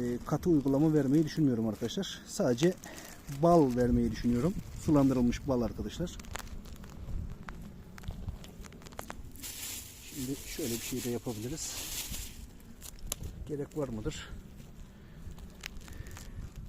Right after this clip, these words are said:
Videoyu iki dakika duraklatacağım arkadaşlar.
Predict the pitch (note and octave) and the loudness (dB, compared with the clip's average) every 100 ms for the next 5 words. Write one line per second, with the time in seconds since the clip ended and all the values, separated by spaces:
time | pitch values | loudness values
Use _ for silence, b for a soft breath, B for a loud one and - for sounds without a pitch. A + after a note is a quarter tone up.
0 | - - - - - G#3 D#3 D#3 D#3+ D#3+ | -12 -14 -16 -16 -6 2 6 6 6 4
1 | C#3+ D3+ D3 - B B - D3+ C#3 D3 | 4 6 4 0 B B -2 0 2 0
2 | - B2 A2+ A2+ - F3+ | -2 -2 0 -2 -2 -4